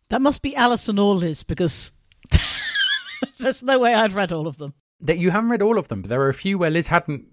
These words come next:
Speaker 2: and you had. Like, so between you, you are quite good on twenty twenty-three fiction. Well done, both.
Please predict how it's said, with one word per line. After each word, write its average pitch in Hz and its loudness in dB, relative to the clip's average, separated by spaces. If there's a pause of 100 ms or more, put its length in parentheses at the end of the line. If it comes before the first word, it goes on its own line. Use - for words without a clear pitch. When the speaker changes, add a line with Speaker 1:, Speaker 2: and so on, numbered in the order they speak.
(200)
Speaker 2:
and 139 4
you 139 6
had. 101 0 (240)
Like, 101 0
so - 0
between 151 0
you, 98 0
you 95 -2
are 101 0
quite 233 -2
good 220 2
on 95 -2
twenty 120 -2
twenty-three 123 0
fiction. 80 -2
Well 117 2
done, 131 4
both. - 2